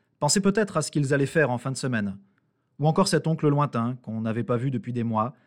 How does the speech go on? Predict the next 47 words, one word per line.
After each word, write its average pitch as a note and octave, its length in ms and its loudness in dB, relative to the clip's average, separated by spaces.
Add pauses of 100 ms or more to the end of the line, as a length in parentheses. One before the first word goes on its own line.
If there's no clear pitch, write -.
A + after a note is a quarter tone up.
(220)
et A#2 200 -2
qui C3 120 -4
a A#2+ 40 2
perdu C3+ 300 0
son B2 160 -4
combat B2+ 300 0
contre A2+ 240 -6
le A2+ 80 -2
cancer. - 500 -8 (600)
À C#3 80 0
moins A#3 100 6
d'avoir A3 260 6
été G3 200 4
soi-même D#3+ 480 4
à A2 80 0
deux C3+ 160 0
doigts C#3 180 2
de C3 80 -2
la B2+ 80 0
mort C3+ 320 2
ou G#2+ 160 -8
d'avoir A#2 320 -4
perdu C3 300 -4
un A#2+ 120 -2
être B2+ 200 -4
auquel B2+ 260 -4
nous A#2 160 -2
étions A2+ 240 -6
profondément B2 560 -4
attachés, B2 480 0 (480)
la F3+ 100 4
mort C#3 220 6
reste C#3+ 240 -2
un B2 60 -2
concept B2 500 -4
abstrait. - 460 -4 (720)
Mais G#2+ 240 2
paradoxalement, C#3 800 6 (460)
la C3+ 100 4
mort G#3 220 6
fait C3+ 140 0
peur F#3 280 6
à A2+ 80 4
beaucoup D#3+ 300 6
d'entre C#3 280 0
nous. G#2+ 200 -6 (500)
Pourquoi ? C3 460 -2